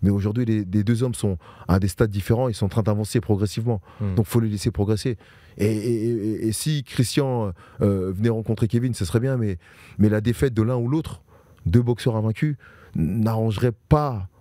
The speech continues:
Speaker 1: ni l'un ni l'autre, ni,
Speaker 2: Ouais,
Speaker 1: ni la
Speaker 2: ouais.
Speaker 1: France.
Speaker 2: C'est pas le bon
Speaker 1: C'est pas le bon
Speaker 2: timing, euh.
Speaker 1: timing pour le moment.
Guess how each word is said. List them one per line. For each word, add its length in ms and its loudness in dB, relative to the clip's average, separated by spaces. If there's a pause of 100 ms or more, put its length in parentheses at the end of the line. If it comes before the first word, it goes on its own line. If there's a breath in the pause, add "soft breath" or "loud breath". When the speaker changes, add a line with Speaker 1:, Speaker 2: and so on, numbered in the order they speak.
(880 soft breath)
Speaker 1:
ni 220 4
l'un 160 2
ni 100 0
l'autre, 260 0
ni, 320 2
Speaker 2:
Ouais, 180 2
Speaker 1:
ni 100 2
la 80 2
Speaker 2:
ouais. 60 0
Speaker 1:
France. 340 -2
Speaker 2:
C'est 180 -2
pas 140 2
le 60 -4
bon 240 -4
Speaker 1:
C'est 180 4
pas 160 2
le 60 0
bon 120 2
Speaker 2:
timing, 80 0
euh. 60 2
Speaker 1:
timing 240 0
pour 120 2
le 60 2
moment. 360 -2